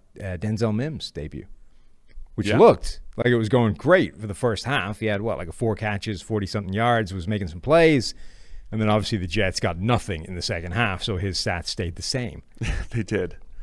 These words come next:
Speaker 2: At least, you know, they're getting some of their playmakers back, Denzel Mims, and you got Brashad Perryman out on the field, you got Jamison Crowder not on the field.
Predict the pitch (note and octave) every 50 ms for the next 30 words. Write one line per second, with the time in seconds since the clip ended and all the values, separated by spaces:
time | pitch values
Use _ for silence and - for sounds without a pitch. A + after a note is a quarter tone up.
0 | - - - - - - - - - - - D#3 D3+ D#3+ F3 G3+ F#3 - - -
1 | C#3+ D3 B2 A2+ G#2+ A#2 - C#3 B2 A#2 C#3+ D3 B2+ C3+ C3+ A#2+ - C#3 B2 B2
2 | A#2+ A#2 G#2+ - A2 G2+ F#2+ F#2 F#2 F#2 - F#2+ F2 - F#2 F#2 F#2 G2+ - -
3 | G2+ G2 F#2+ F#2 G2 F#2 F2+ F#2 F#2+ F#2+ F#2+ F#2 F#2 F#2 F#2 F2 - F2 F2 F#2
4 | F#2 D#2 - - F2+ - F2+ D2 E2 - - C#3+ C#3 C3+ C3 B2+ B2 A#2+ A#2+ A#2
5 | A2+ A2 G#2+ F#2+ - G#2+ G#2+ G#2 G#2 G2+ F#2 G2 F#2+ F#2 G2+ F#2 E2+ E2 - -
6 | - G2+ F#2+ F#2+ - F#2 F2+ - F#2+ F2+ F2 F2+ F2+ F#2+ B2 C#3+ C#3 B2 A#2 A2
7 | G2 - - G2+ F#2 F#2 F2+ F2+ -